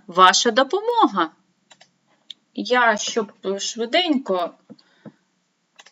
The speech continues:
«Привіт, малята! Мені потрібна ваша допомога». Ось, готово. І натискаємо.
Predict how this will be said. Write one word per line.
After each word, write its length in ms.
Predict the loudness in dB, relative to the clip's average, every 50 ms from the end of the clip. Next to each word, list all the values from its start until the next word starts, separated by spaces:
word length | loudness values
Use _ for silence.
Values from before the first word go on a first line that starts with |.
| _ _ _ _ _ _ _ _ _ _ _ _ _ _ _ _ -20 -20 _ _ _ _ _ _ _ _ _ 4
«Привіт, 420 | 6 6 6 6 4 2 0 0 _ _ _ _ _ _ _ _ _ _ _ _ _ _ -2 2
малята! 760 | 2 2 2 2 2 4 6 6 6 4 0 -6 -12 -14 -14 -14 -20 -20 -20 -20 -14 _
Мені 460 | -4 -2 -2 -2 -2 0 0 -2 -2 -4 _ _ -2
потрібна 580 | 0 0 2 2 2 2 2 -2 -4 -6 -8 -8 _ -8
ваша 420 | 0 4 4 4 4 4 0 -2 -2
допомога». 880 | 0 -2 -2 -2 -4 -4 -4 -2 -2 -2 -4 -4 -4 -2 -4 -4 -4 _ _ _ _ _ _ -20 -20 _ _ _ -4
Ось, 400 | -2 -2 -2 -4 -6 -12 -16 -20 -4
готово. 680 | 2 4 4 4 4 2 -2 -2 -2 -6 -8 -12 -14 -16 -20 -20 _ _ _ _ _ _ _ _ _ _ -6
І 60 | -4 -4 -4 -6 -10 _ _ _ _ _ _ _ _ _ -8 -2 0
натискаємо. 880 | 0 0 0 -4 -6 -6 -6 -4 -4 -4 -4 -4 -8 -10 -12 -14 -14